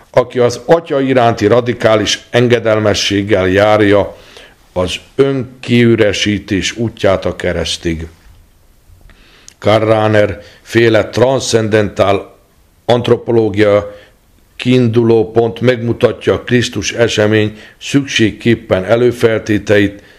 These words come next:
előfeltételeit minden emberi életben, minden konkrét emberi egzisztencia a végtelen Istenre irányul, minden ember egyedül az ő megismerésében és szeretetében lesz igazán emberré.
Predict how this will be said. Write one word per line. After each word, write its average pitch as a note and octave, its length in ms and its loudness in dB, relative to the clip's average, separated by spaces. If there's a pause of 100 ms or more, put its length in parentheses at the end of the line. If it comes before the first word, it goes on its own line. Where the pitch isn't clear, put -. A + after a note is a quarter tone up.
(360)
előfeltételeit A2 1160 0
minden G#2+ 360 0
emberi G2+ 440 -2
életben, G#2 800 0 (320)
minden A#2 500 -2 (180)
konkrét A2+ 560 0
emberi A2 400 2
egzisztencia A2+ 1040 -2 (200)
a - 120 -12
végtelen A#2+ 720 0
Istenre A2 500 -2 (120)
irányul, A2 640 2 (580)
minden C3+ 440 2
ember A#2+ 540 2
egyedül A#2 500 2
az G2+ 160 0
ő G2 120 0
megismerésében A2+ 1200 0
és F#2 120 -2
szeretetében G#2+ 920 0
lesz - 260 -4
igazán F#2+ 580 -2
emberré. F2+ 800 -6